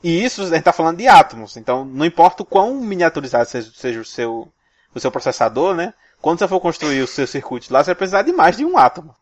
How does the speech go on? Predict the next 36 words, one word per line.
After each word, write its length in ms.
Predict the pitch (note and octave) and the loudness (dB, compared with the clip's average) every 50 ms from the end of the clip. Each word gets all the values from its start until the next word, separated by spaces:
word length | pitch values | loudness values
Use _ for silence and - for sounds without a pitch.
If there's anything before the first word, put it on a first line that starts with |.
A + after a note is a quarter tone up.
| _ - | _ -16
Então 240 | C3+ - E3 E3+ | -8 -4 -2 -2
a, 200 | F#3 G3 F3+ F3 | 0 0 0 0
a, 280 | F3+ - - E3+ E3+ E3 _ - | -2 -2 0 -2 -2 -2 _ -4
a, 320 | D#3 D#3+ D#3 D3+ - - - | 0 2 2 2 2 0 -2
a 40 | - | -2
potência 460 | - F3+ D#3 - - F3+ G#3 A#3+ B3+ | -2 -2 -4 -4 -4 -8 -8 -8 -6
desse, 240 | A3+ G3 - - D3+ | -6 -6 -4 -4 -6
desse 220 | D3 D3 - C3+ | -8 -8 -6 -6
negócio, 600 | A#2+ A2 A2 A#2 B2+ D#3+ A3+ D4 - - G3 - _ _ _ _ _ _ _ _ _ _ _ _ | -6 -4 0 2 2 2 2 0 -4 -10 -20 -20 _ _ _ _ _ _ _ _ _ _ _ _
é, 100 | - A#2 A2 | -6 -6 -4
quando 340 | - C#3 C3+ C3+ C3 B2+ A#2+ | -2 -2 -2 -2 -4 -12 -14
se 420 | - - - - - - - C3+ | -16 -18 -18 -16 -16 -14 -14 -12
for 160 | - - C#3 | -6 -4 0
realmente 300 | B2+ C#3 C#3 B2+ B2+ A#2+ | 2 2 2 0 -2 -6
escalável, 760 | - - - B2+ A2+ A2+ A2+ A#2+ C#3 F#3+ G#3+ F3+ D3 A#2 G#2+ _ _ _ _ _ _ _ - | -6 0 4 6 6 8 8 8 8 8 6 2 -2 -6 -8 _ _ _ _ _ _ _ 0
é 300 | D#3 D#3 D#3+ F3 G3 G#3+ | 2 6 8 8 8 6
de, 240 | G#3 A3 A#3 A#3+ A#3 | 4 -4 -10 -10 -8
de, 520 | A#3+ C4 C4+ C#4+ C#4+ C#4 C4 B3+ B3 B3 A3 F#3+ E3+ D3 _ _ _ _ _ _ _ _ _ | -8 -8 -8 -6 -6 -8 -8 -10 -12 -14 -20 -20 -20 -20 _ _ _ _ _ _ _ _ _
sei 200 | - - F#3+ F#3+ | -6 0 2 6
lá, 340 | E3+ D3+ D3 C3+ A#2+ A#2 A#2 | 8 8 8 8 8 4 2
do, 500 | A#2 A#2+ B2+ C3 B2+ B2 C3 B2+ C3+ C#3+ _ _ _ - | -2 -8 -12 -14 -14 -14 -16 -20 -20 -20 _ _ _ -12
qualquer 240 | E3+ E3+ - B3+ C#4 | -10 -6 -4 -4 -4
coisa 180 | - A#3+ G#3+ | -4 -6 -6
que 40 | - | -6
você 60 | G#3 | -6
quiser 140 | F#3 F#3 F3+ | -4 -4 -2
calcular, 880 | - E3+ E3 - D#3+ D3+ C3+ C3+ D3 D3+ E3 F3+ G3 G3 G#3 G3+ G3+ F#3+ F3 D#3+ B2+ C3 | -2 -2 -4 -2 -2 2 2 4 4 4 4 2 2 -2 -4 -6 -10 _ _ -20 -14 -8
é, 420 | C3+ C3 B2+ B2 A2 G#2+ A#2 A2 | -6 -4 -4 -4 -4 -6 -8 -10
do 160 | A2+ B2 B2+ D3+ | -10 -6 -2 -2
universo 400 | E3 F3+ F3+ G3 G3+ G3+ - B3+ | 0 2 4 4 4 4 4 0
inteiro 400 | - - F3 D#3 D#3 E3 F3 F3 | 0 2 4 4 4 4 2 2
vai 80 | - | 2
dar 80 | - F3 | 2 2
pra 100 | G3 E3+ | 2 2
calcular, 380 | - E3 - D#3+ B2+ A2+ G#2+ | 0 0 2 2 0 0 -2
sabe? 220 | - - B2 B2 | -6 -10 -12 -12